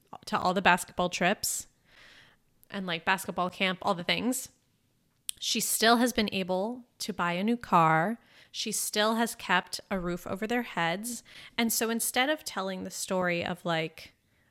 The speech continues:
"Oh my gosh, you're, you're dumping a lot of money every month," we've, we just reframed the story. So if you feel like you're in that space, I urge you to look back and, like,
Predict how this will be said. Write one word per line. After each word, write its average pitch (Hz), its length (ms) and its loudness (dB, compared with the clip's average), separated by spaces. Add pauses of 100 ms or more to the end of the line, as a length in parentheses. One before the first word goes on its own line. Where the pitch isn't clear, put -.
(120)
"Oh 190 100 -4
my 170 140 -4
gosh, 214 560 2 (100)
you're, 175 520 -2 (260)
you're 190 160 -2
dumping 185 420 2
a 170 80 0
lot 165 160 4
of 160 60 0
money 208 240 6
every 170 180 0
month," 170 320 -2 (460)
we've, 196 340 -4 (420)
we 220 200 -4
just 240 240 -2
reframed 190 840 -4
the 180 100 -12
story. - 600 -6 (220)
So - 140 -2
if 220 120 -6
you 320 140 -2
feel 190 340 -2
like 196 220 -6
you're 185 100 -6
in 185 160 -4
that - 180 -8
space, 180 560 -6 (440)
I 208 500 0 (180)
urge 226 260 0
you 320 100 0
to - 160 -4
look 202 340 -4
back 190 320 2
and, 233 140 -4
like, 202 300 -8